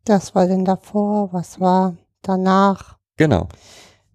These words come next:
Speaker 1: Meistens ist es ja so, dass es in, in dieser Situation nicht greifbar ist.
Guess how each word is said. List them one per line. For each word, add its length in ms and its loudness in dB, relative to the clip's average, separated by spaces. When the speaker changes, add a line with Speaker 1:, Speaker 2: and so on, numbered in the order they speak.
Speaker 1:
Meistens 580 0
ist 320 -4
es 160 -14
ja 180 2
so, 280 -2
dass 320 0
es 240 -8
in, 500 0
in 220 2
dieser 320 2
Situation 680 0
nicht 180 -2
greifbar 580 0
ist. 300 -14